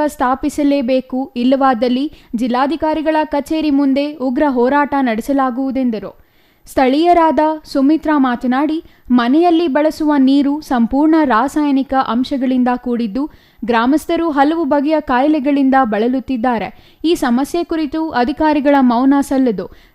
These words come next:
ಜಿಲ್ಲಾಧಿಕಾರಿಗಳು ಸೂಕ್ತ ಕ್ರಮ ಕೈಗೊಂಡು ಮಾಲಿನ್ಯ ನಿಯಂತ್ರಣ ಮಂಡಳಿಯನ್ನು ಸ್ಥಳೀಯವಾಗಿ ಕಲ್ಪಿಸಬೇಕು ಹಾಗೂ ಎಸ್ ಟಿ ಪಿ ಘಟಕ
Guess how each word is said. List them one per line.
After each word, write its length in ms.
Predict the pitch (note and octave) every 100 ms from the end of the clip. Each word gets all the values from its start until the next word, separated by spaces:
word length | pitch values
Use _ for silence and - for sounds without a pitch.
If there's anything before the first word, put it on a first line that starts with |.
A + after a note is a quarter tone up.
| _ _ _ _
ಜಿಲ್ಲಾಧಿಕಾರಿಗಳು 1040 | G#3 B3 C4+ C#4 C#4 C4+ C4 B3+ C4+ C4+ C#4+
ಸೂಕ್ತ 360 | - D4 C#4+ D#4
ಕ್ರಮ 260 | C#4+ B3+ D4+
ಕೈಗೊಂಡು 640 | D4 C4+ A#3+ C4 C#4 D#4+ -
ಮಾಲಿನ್ಯ 460 | A#3 A3 C#4+ D#4 D#4+
ನಿಯಂತ್ರಣ 520 | D4+ D4 D4+ D4+ D#4 D4
ಮಂಡಳಿಯನ್ನು 800 | C#4 C4+ C#4 C#4+ C#4+ C4 C#4 D4+
ಸ್ಥಳೀಯವಾಗಿ 760 | - A#3+ A#3 D4+ E4 D4+ C4 C#4+
ಕಲ್ಪಿಸಬೇಕು 760 | A#3+ A#3+ C4+ C4+ A#3+ B3 B3+
ಹಾಗೂ 440 | A#3+ A#3+ C#4+ D#4 E4+ _ _
ಎಸ್ 200 | A#3 A#3
ಟಿ 120 | - E4+
ಪಿ 180 | E4+
ಘಟಕ 320 | D4 C#4 D4